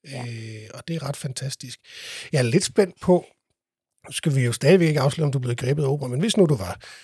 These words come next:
Speaker 2: øh, så kunne det være, at du skulle ind og se La Traviata igen, fordi det er jo også det, der er lidt spændende, det er så at se den i en anden opsætning, og
Speaker 1: Mm.
Speaker 2: andre skuespillere.
Speaker 1: Ja.
Speaker 2: Øh, og, øh, altså sat i en anden tid måske.
Speaker 1: Ja.
Speaker 2: Øhm,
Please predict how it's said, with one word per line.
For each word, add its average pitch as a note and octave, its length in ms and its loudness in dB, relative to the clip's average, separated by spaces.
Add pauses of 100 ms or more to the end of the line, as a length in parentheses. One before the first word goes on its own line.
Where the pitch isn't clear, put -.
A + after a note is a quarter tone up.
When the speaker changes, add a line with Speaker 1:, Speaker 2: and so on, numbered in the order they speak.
(180)
Speaker 2:
øh, A2+ 260 -2
så - 120 -2
kunne E3 120 -2
det D#3+ 80 4
være, C#3+ 80 4
at D3+ 80 2
du D#3+ 40 4
skulle - 280 2
ind - 60 -6
og D#3 80 2
se C#3+ 220 2 (440)
La C#3+ 120 -2
Traviata B2 600 -2
igen, B2+ 320 -2
fordi C3+ 220 -2
det D3 160 6
er - 20 10
jo F#3 80 8
også E3+ 140 4
det, F3+ 120 4
der E3 40 4
er D3 60 2
lidt C#3+ 120 0
spændende, D3+ 300 0
det D#3+ 120 -2
er C#3+ 60 -2
så - 100 0
at D3+ 40 0
se D#3 200 -2
den C#3 100 -2
i - 40 -2
en A2+ 100 -8
anden F3 260 0
opsætning, A2+ 640 -8
og G2 220 -6
Speaker 1:
Mm. F2+ 160 -8
Speaker 2:
andre C#3 340 -2
skuespillere. G2+ 840 -12 (240)
Speaker 1:
Ja. G3+ 120 -10 (200)
Speaker 2:
Øh, A2 600 -6
og, G#2 360 -10
øh, G2 60 -16 (340)
altså - 180 -4
sat B2+ 280 0
i C3+ 40 0
en A#2+ 80 -2
anden A#2 220 -2
tid C#3 220 0
måske. A2+ 500 -10
Speaker 1:
Ja. A2 180 -6
Speaker 2:
Øhm, G#2+ 260 -10